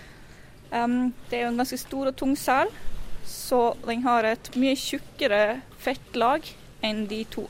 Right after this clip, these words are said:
andre selene vi har i bassenget her. Han Loffen og Lyra, som er av arten steinkobbe. De er da fem og et halvt år gammel, og de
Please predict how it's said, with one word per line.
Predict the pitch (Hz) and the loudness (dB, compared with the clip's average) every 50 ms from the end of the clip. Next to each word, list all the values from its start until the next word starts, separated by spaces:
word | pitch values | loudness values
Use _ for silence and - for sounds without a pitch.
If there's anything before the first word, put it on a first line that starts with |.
| - 214 | -4 -2
andre | 233 254 269 269 262 | 0 2 2 2 2
selene | - - 214 226 233 226 233 | 0 0 -2 -2 -2 -4 -4
vi | 226 247 | -2 -2
har | 247 226 226 | -2 0 -2
i | 214 | -2
bassenget | 220 233 - 220 220 220 233 254 254 | -4 -4 -4 -4 -4 -2 -4 -4 -4
her. | 339 - - - - - - - - - | -4 -6 -8 -14 -18 -18 -18 -14 -8 -6
Han | 226 214 226 | -4 -2 -2
Loffen | 262 - - 233 226 226 | -2 -4 -4 -6 -4 -4
og | 220 214 | -4 -2
Lyra, | 220 226 233 254 320 427 - - - | 2 2 2 2 2 -2 -4 -10 -8
som | - - - 214 214 220 | -6 -4 0 0 0 0
er | 214 208 | 0 -2
av | - - | -2 -2
arten | 247 - 247 233 - | -2 -2 -2 -4 -4
steinkobbe. | - - - - - 226 233 233 233 247 - - - 214 202 226 240 254 349 - - - - - - - - - - - - - - - - - - - - - - - - - - - - | -4 -6 -4 0 0 0 2 2 0 0 -2 -4 -6 -6 -4 0 0 -2 -2 -2 -6 -8 -8 -8 -10 -16 -18 -18 -18 -20 -20 -20 -20 -18 -18 -18 -18 -18 -20 -20 -18 -18 -18 -18 -16 -10 -4
De | 240 226 | -2 -2
er | 220 220 226 220 202 | -2 0 -2 -2 0
da | 220 220 220 214 214 214 - - - - - - - | 2 2 4 4 2 2 0 -4 -14 -18 -18 -18 -18
fem | - - - - - 262 262 269 247 | -18 -16 -10 -4 0 2 4 4 4
og | 247 - | 2 0
et | - 247 | -2 -2
halvt | 262 262 - 247 | -2 0 2 2
år | 247 254 254 247 | 2 2 2 2
gammel, | 247 285 392 - - - - - - - - - - - - - - - | 0 0 -2 -4 -8 -10 -6 -2 0 0 0 -2 -2 -4 -4 -4 -4 -4
og | 196 202 202 | -4 -4 -4
de | 208 | -4